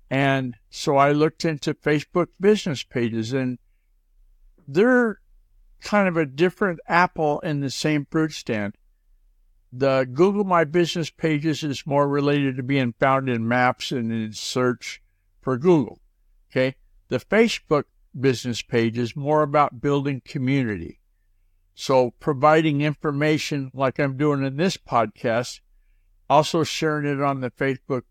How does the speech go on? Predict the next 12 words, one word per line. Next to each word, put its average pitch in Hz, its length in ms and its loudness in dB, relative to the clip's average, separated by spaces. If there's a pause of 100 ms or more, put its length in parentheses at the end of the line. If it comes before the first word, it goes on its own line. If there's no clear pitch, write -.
business 165 420 0
page, 107 540 -2 (800)
that's 123 260 0
a 123 60 0
win, 120 320 0 (480)
okay? 123 320 0 (340)
If 120 140 -12
you 143 80 -2
need 185 280 2
to 185 280 -2
build 151 420 2 (120)
community, 151 760 -2